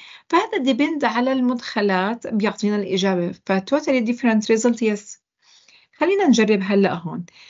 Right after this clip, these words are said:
هلأ الإدخال اللي عندي هون فعلًا هي السي إن، شايفينه؟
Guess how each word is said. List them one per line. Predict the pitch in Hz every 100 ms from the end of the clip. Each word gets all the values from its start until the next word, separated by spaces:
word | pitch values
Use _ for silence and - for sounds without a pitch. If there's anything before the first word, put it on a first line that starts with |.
| - - _ _ _ _
هلأ | 247 269 254
الإدخال | 277 - - 339 403 349
اللي | 254
عندي | 233 269 214
هون | 202 220 214
فعلًا | - 262 202 190 196
هي | 233 208
السي | 202 - 226 214 156
إن، | 160 170
شايفينه؟ | 185 180 196 208 277